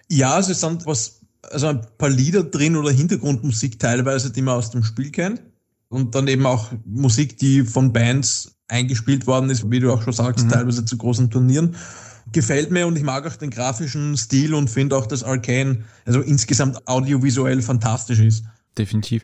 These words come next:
Speaker 2: Jetzt haben wir schon gesagt, wie gesagt, diese Serie spielt auf der oder basiert auf der Spielereihe und ich glaube, dass Fans noch mal einen Tick mehr Spaß haben werden als eben Nichtkenner der Spiele.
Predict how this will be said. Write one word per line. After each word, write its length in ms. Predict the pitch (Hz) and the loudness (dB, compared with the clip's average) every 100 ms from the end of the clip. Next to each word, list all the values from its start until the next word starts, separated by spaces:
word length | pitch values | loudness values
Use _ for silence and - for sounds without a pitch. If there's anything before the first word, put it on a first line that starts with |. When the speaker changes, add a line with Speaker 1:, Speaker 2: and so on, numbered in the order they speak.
| - | -2
Speaker 2:
Jetzt 120 | 127 | 0
haben 80 | 170 | 0
wir 80 | 214 | 0
schon 180 | 185 | 0
gesagt, 300 | 160 156 143 | 0 -2 -2
wie 80 | 143 | -2
gesagt, 300 | 123 113 107 | 0 -2 -2
diese 160 | 117 113 | 0 0
Serie 600 | 117 143 147 139 127 - | 0 0 0 0 0 -2
spielt 640 | - - 127 151 165 - - | -4 -4 0 2 0 -6 -8
auf 280 | 113 123 - | -4 -4 -2
der 220 | 113 110 | -4 0
oder 140 | 113 | -2
basiert 420 | 107 101 113 160 - | 0 -2 0 -2 -2
auf 160 | 117 | -4
der 100 | 113 | -2
Spielereihe 760 | 107 - 143 160 139 156 156 - | -2 -2 0 0 0 0 0 0
und 400 | 127 127 120 - | 2 2 0 -4
ich 120 | - | -4
glaube, 200 | 123 143 | -2 0
dass 140 | 123 | -2
Fans 600 | - 117 127 147 - - - - | -2 0 2 0 -2 -10 -14 -14
noch 340 | 131 123 147 151 | -4 -2 0 0
mal 200 | 147 104 | 0 0
einen 180 | 123 | 0
Tick 220 | - 139 131 | 0 0 0
mehr 180 | 120 | 0
Spaß 400 | 113 - 117 165 | 0 -2 -4 -2
haben 260 | 147 151 156 | -2 0 0
werden 280 | 147 165 135 | 2 0 0
als 240 | 117 - | -2 -2
eben 200 | 113 113 | 0 2
Nichtkenner 440 | 117 - - 147 139 | 0 -2 -2 0 0
der 80 | |
Spiele. 340 | 135 - 143 | -2 -2 0